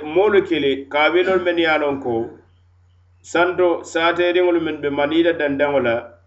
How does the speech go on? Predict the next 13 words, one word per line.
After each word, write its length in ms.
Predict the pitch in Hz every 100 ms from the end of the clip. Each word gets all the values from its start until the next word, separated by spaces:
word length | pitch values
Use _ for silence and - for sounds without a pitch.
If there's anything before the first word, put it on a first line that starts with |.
| _ _ _ _ _
misilimoolu 800 | 135 170 170 180 170 156 143 131 131
ke 240 | 151 170
kili 500 | 170 143 135 127 -
ka 140 | - 135
finti 280 | 165 170
ate 160 | 170 165
Ala 200 | 147 156
la 100 | 147
kila 360 | 135 143 143 135
fe 160 | 131
sallallahu 720 | 127 185 156 151 139 143 139
alaihi 200 | 139 143 139
wasallam. 480 | 160 156 131 95